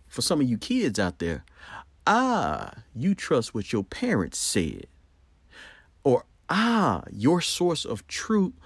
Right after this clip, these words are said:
your source of trust is this." This allowed Satan to plan and execute his attack to discredit her source of truth. Watch what happens next. Pick it up in verse four. "That's a lie,"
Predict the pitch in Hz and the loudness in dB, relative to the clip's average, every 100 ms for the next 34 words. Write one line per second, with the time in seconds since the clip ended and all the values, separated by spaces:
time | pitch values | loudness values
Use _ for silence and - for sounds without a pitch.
0 | - - 185 - 185 185 165 - 120 - | -8 0 0 2 4 4 2 -4 -6 -6
1 | - - 226 160 - - 120 95 92 95 | -8 -2 0 0 -2 -4 -2 -2 -6 -4
2 | 120 240 - - - - - _ _ _ | 2 4 2 -6 -10 -12 -16 _ _ _
3 | - - - - - _ - 127 160 381 | -20 -20 -20 -20 -20 _ -18 -8 2 4
4 | 349 - - 139 127 104 - - 139 101 | 6 2 0 -2 0 -4 -4 -2 0 0
5 | 82 - - - 127 101 87 - 95 - | -2 -8 -14 -4 0 0 -2 -4 -6 -4
6 | - - - 90 92 82 - - 87 - | -6 -6 -8 -8 -8 -8 -8 -6 -6 -8
7 | - - - - 95 95 - - - 151 | -18 -20 -10 -6 -4 -4 -6 -6 -2 -2
8 | - - - 104 - 123 98 - 98 - | -2 -10 -12 -10 -4 -2 -2 -10 -16 -12
9 | - - - - - - _ - - - | -4 -2 -4 -10 -20 -20 _ -20 -20 -20
10 | - - - 165 - 147 113 110 - 98 | -20 -8 2 2 2 -4 -2 -2 -2 -4
11 | - - - - - _ - - - _ | -4 -4 -8 -14 -14 _ -20 -20 -20 _
12 | - 180 165 139 127 117 98 104 - - | 2 4 8 6 6 2 4 2 0 0
13 | - - _ _ _ _ - - - - | 0 -2 _ _ _ _ -20 -14 2 2
14 | - 104 90 135 - - | 4 2 6 6 6 2